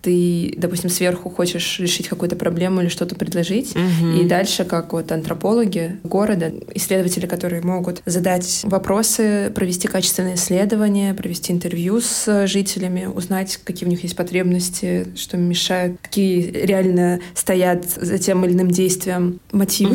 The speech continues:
Speaker 2: Мгм.
Speaker 1: они, наверное, да, тоже могут в этом плане помочь, и это будет такая совместная работа. То есть это такой урбанизм, который делается не только самими урбанистами, не только, да, посредниками, но и непосредственно людьми, которые вообще-то живут
Speaker 2: Мгм.
Speaker 1: в этом месте. И иногда даже лучше знают,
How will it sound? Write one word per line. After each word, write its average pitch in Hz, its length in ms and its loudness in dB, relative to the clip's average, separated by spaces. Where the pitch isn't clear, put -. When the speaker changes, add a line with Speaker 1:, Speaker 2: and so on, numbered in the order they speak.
Speaker 2:
Мгм. 175 60 0
Speaker 1:
они, 196 200 4
наверное, 202 320 4
да, 185 120 2
тоже 196 220 2
могут 185 240 0
в - 40 -4
этом 185 160 -2
плане 185 200 0
помочь, 196 480 0
и 196 300 2
это 180 180 -2
будет 190 140 0
такая 202 200 0
совместная 185 440 0
работа. 196 360 0
То - 60 0
есть 294 100 2
это - 100 0
такой 214 200 2
урбанизм, 208 640 2
который 196 320 0
делается 190 340 2
не 180 60 2
только 185 200 0
самими 180 300 2
урбанистами, 220 720 0
не 185 80 2
только, 190 300 2
да, 185 180 2
посредниками, 226 880 2
но 196 840 2
и 190 80 2
непосредственно 190 760 0
людьми, 180 380 2
которые 180 720 0
вообще-то 175 580 -6
живут - 520 -6
Speaker 2:
Мгм. 185 260 0
Speaker 1:
в - 20 4
этом 180 200 0
месте. 180 440 0
И 196 460 2
иногда 185 280 0
даже 180 220 2
лучше 180 240 0
знают, 175 500 0